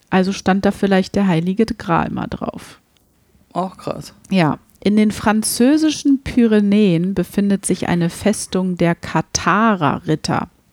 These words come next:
Speaker 1: Diese mussten irgendwann flüchten und konnten den Schatz der Katharer retten, was natürlich,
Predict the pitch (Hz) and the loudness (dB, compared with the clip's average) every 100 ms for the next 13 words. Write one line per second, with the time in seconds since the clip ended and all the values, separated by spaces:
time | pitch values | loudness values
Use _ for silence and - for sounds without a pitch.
0 | _ - - - - - - - 226 254 | _ -20 -20 -20 -20 -20 -10 2 4 6
1 | 262 247 247 - 208 220 - - 208 202 | 6 4 4 0 -2 -2 -4 -8 -4 -2
2 | 202 - 190 190 180 175 180 - 226 247 | -4 -2 0 0 0 0 -2 0 0 0
3 | - - 185 208 190 180 - 208 226 240 | -4 -6 -4 -4 -4 -6 -4 0 2 2
4 | - 190 202 214 202 175 170 180 - - | -2 -4 -2 -4 -2 0 0 -2 -6 -2
5 | 226 - - - - 175 180 - 185 - | -4 -4 -12 -10 -2 -2 -2 -4 -6 -4
6 | - 175 180 175 170 160 190 - 147 - | -2 0 2 0 -2 0 -2 -2 -8 -8
7 | 202 _ _ _ _ - 160 160 165 - | -12 _ _ _ _ -16 -4 -2 -2 -6
8 | - - - - - 175 - - 170 180 | -12 -12 -14 -12 -8 -8 -8 -4 -4 -2
9 | 190 196 - - | -2 -4 -14 -20